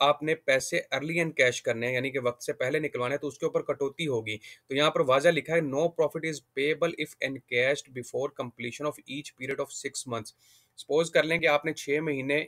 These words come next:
यानी कि पहले छः महीने या दूसरे या तीसरे, और अगर आपने वक्त से पहले छः महीने कंप्लीट होने से पहले, बेशक एक दिन पहले या एक घंटा पहले भी पैसे निकलवा लिए, तो आपको किसी किस्म का प्रॉफिट नहीं दिया जाएगा। तो सेविंग अकाउंट इस हवाले से बेहतरीन है कि यहाँ पर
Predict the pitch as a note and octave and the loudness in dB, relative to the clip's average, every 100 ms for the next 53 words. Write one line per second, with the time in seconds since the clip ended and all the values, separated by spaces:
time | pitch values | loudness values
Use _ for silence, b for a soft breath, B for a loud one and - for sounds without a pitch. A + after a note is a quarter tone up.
0 | - B2+ C3+ - D3+ F3 F3 C#3+ D3 C#3+ | -6 -8 -4 2 2 2 0 0 0 2
1 | D3 C#3 A#2+ C3 D3 C#3+ A#2+ A#2 C3+ C#3+ | 2 0 -4 -4 0 0 -4 -8 -4 -6
2 | b b b b b _ - C#3 D3 D#3 | b b b b b _ 2 6 8 8
3 | D3+ D3+ D#3 D#3 C#3 C#3+ - E3+ C#3+ C3 | 6 6 4 0 2 2 2 4 4 4
4 | C3+ - C#3+ D3+ C#3+ D3 B2+ B2+ C3 B2+ | 0 2 0 2 -2 -4 -6 -8 -6 -8
5 | C3 - C3 C3 C3+ C3 D#3+ - C#3+ D3 | -6 -2 0 0 0 -2 -2 -2 -4 -2
6 | E3 C#3+ D3 D3+ D3 C3 B2 D3+ D3 D3 | -2 2 4 6 4 0 0 2 2 0
7 | D3+ A#2+ - C3+ B2+ A#2 A2+ C3 C3+ B2 | 0 0 -2 -6 -2 0 0 -2 -2 0
8 | A#2 - C3+ B2 B2 - B2 A#2+ - A2+ | 0 0 -8 -14 -16 -14 -12 -10 -8 -8
9 | - A#2+ A2 A#2 A2+ A2 G#2+ F#2+ F#2+ G2 | -10 -16 -12 -12 -8 -8 -6 -8 -10 -20
10 | b b b C#3 - C#3 E3 E3+ D#3 E3 | b b b -4 2 2 4 2 2 0
11 | D3+ D#3 C#3 B2 C3 D3 A#2+ - C3 D3 | 0 6 8 8 4 2 2 2 -4 -2
12 | C3 B2+ B2 A#2+ C3+ C3 C3 | 0 0 0 0 2 2 0